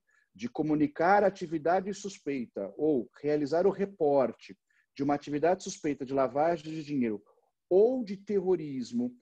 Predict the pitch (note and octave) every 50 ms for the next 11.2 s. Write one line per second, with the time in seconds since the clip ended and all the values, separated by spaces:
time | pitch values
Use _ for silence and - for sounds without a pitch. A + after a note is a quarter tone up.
0 | _ _ _ - B2+ C3 C#3 D3 D3+ D3+ D3+ D3 C#3 C3 C#3+ D#3+ E3+ E3+ E3+ D#3+
1 | D3+ C3+ B2 A#2+ A#2+ C3 C#3 B2+ B2+ C3 C3+ C#3+ C#3+ C#3 C#3 C3+ - C3 B2+ B2
2 | A#2 C#3 C#3+ D#3+ E3+ E3 C#3 D3 C#3+ _ - A2+ A2 - A#2 G#2 - - C#3 D#3
3 | D#3+ D3 - - G#2 - _ _ _ _ _ _ _ _ _ _ - - - A#3+
4 | C4 B3 - A#3+ B3 A#3+ G3 G3 G3 F#3 F#3 G3+ G3+ D#3+ D#3 D3+ - E3 D3+ D3+
5 | - - D3+ C#3 C#3+ C3 C#3 D3+ E3+ G#3 A3+ A#3+ A#3 F#3 G#3+ A#3+ G3 - _ _
6 | _ _ _ _ _ - E3 D3 D3 F#3+ A3 A3+ A3 G3 - - F#3+ F#3 E3 D3+
7 | D#3+ D#3 - D#3+ - E3 D#3+ D#3+ D#3 D3 D3+ C3+ - - D3 C#3 - - G#3 G#3
8 | G#3 G3 E3 E3+ D#3+ C#3+ B2 B2+ C#3+ D3+ E3+ D#3 D3+ B2 - - F#3 G3 F3+ F3
9 | - D#3 D3+ - B2 - C#3 D3 F#3 G#3 F3+ B2+ - _ _ _ _ _ - D#3
10 | C#3+ - E3+ D3 D3+ - - E3+ G3 G3 E3+ E3+ - - C#3 B2+ A2+ B2 C3 B2+
11 | A#2+ A2 -